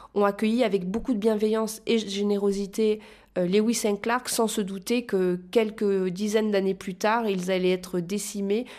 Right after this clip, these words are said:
par les vagues de migration de pionniers et que, euh, il ne resterait, euh, quasiment plus rien de leur culture quelques, euh, quelques décennies ou quelques siècles après. Il y a des massacres aussi qui ont été passés sous silence, hein, et qui ont été,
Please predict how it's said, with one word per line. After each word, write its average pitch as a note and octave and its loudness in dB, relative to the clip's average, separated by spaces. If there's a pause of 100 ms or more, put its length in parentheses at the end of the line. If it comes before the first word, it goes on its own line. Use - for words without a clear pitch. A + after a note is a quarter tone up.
(140)
par F#3+ 0
les F#3 2
vagues G3+ 0
de G3 0
migration F#3 -2
de F3+ -2
pionniers G3 0 (520)
et G3 6
que, G#3 0
euh, G#3 6
il F#3+ 4
ne F#3+ 4
resterait, F#3+ 2
euh, F3+ 2
quasiment F#3+ 0
plus F#3+ -6
rien G3 0
de G3 2
leur F3+ -4
culture - -10
quelques, F3+ -4
euh, F3+ -4 (140)
quelques F3+ -6
décennies F#3 -4
ou G3+ -4
quelques F3 -6
siècles G3 -10
après. - -12 (600)
Il F#3 2
y G#3 6
a G3+ 4
des A3 4
massacres A3+ 2
aussi A3 -4
qui - -6
ont G#3 2
été F#3+ 0
passés F#3+ -2
sous G3+ -6
silence, F#3+ -4
hein, F#3 -6 (480)
et G3 0
qui - -2
ont G#3+ 8
été, A3+ 4